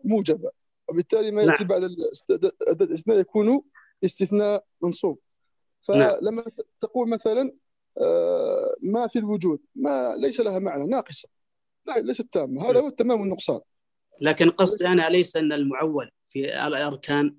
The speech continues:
Speaker 2: إذا
Speaker 1: <coughs>
Speaker 2: وجدت الأركان في الجملة، إذا وجدت الأركان في الجملة فنحكم ب-، عليها بأنها، آه، تامة أو تامة منفية إذا وجدت أداة،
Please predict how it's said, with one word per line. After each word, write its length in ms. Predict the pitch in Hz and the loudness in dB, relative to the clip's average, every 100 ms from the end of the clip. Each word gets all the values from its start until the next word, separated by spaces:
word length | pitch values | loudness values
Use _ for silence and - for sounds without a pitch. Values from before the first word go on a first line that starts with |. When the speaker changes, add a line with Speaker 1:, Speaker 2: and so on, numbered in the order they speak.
| - | -4
Speaker 2:
إذا 180 | 139 147 | 2 4
Speaker 1:
<coughs> 40 | 170 | 6
Speaker 2:
وجدت 260 | 185 143 | 6 2
الأركان 600 | 127 - 151 143 165 165 | -4 -8 -6 -2 0 0
في 60 | 147 | -2
الجملة، 440 | 147 165 143 - - _ _ _ _ _ - | -2 2 2 0 -4 _ _ _ _ _ -6
إذا 180 | 139 151 | 2 4
وجدت 340 | 185 185 175 | 6 6 2
الأركان 460 | 147 156 151 175 170 | 0 -2 0 0 0
في 80 | |
الجملة 400 | 147 139 131 156 | -4 -6 -2 -2
فنحكم 460 | 156 175 185 - 151 | 0 0 0 -2 -4
ب-، 80 | 147 - | -2 -6
عليها 380 | 139 156 160 131 | -4 0 0 0
بأنها، 960 | 127 151 151 139 131 123 117 120 123 - _ - | -4 -2 0 -2 -4 -8 -10 -10 -14 -16 _ -6
آه، 300 | 123 117 117 - | -4 -6 -12 0
تامة 500 | 143 139 127 151 - _ _ _ 151 | 2 4 4 2 -2 _ _ _ 2
أو 100 | 151 | 4
تامة 360 | 175 185 185 | 4 4 4
منفية 380 | 160 147 160 135 | 2 0 0 0
إذا 100 | 135 | 0
وجدت 260 | 147 147 135 | -2 -2 -2
أداة، 360 | 139 147 143 | -2 -2 -2